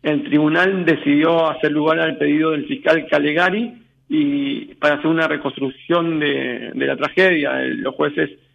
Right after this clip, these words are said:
el fiscal entendía que era necesario que las partes estuvieran en el lugar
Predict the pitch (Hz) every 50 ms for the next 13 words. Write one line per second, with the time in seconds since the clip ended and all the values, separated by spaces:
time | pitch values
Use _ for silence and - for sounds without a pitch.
0 | _ _ - 139 131 139 131 - 147 151 151 147 147 - - 151 143 139 131 143
1 | 139 139 143 151 170 160 139 - 143 147 143 147 147 139 - - _ _ _ -
2 | 135 139 135 - 135 127 - 151 156 151 143 160 165 156 - - - _ _ _
3 | _ 143 139 135 131 - - - 156 156 139 139 147 - - - - - 139 139
4 | 147 151 151 151 147 - _ - 151 143 143 135 131 131 139 139 147 156 165 170
5 | 180 180 185 - _